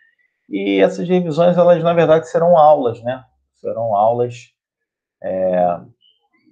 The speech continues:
mais aprofundadas sobre os temas que são mais corriqueiros na prova de sargento do Exército. Então, é, hoje,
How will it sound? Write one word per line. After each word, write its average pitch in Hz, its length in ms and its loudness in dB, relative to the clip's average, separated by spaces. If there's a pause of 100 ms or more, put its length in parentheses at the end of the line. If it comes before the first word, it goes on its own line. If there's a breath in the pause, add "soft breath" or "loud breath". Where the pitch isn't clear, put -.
(600)
mais 117 360 0
aprofundadas 120 840 -2
sobre 120 240 -6
os 120 120 -12
temas 120 380 -8
que 117 180 -20
são 117 240 -10
mais 117 200 -4
corriqueiros 120 500 -8
na 113 120 -6
prova 113 260 0
de 110 80 -8
sargento 113 240 -14
do 120 80 -2
Exército. 101 580 -4 (1000)
Então, 135 1120 2
é, 120 640 -2
hoje, 220 500 -2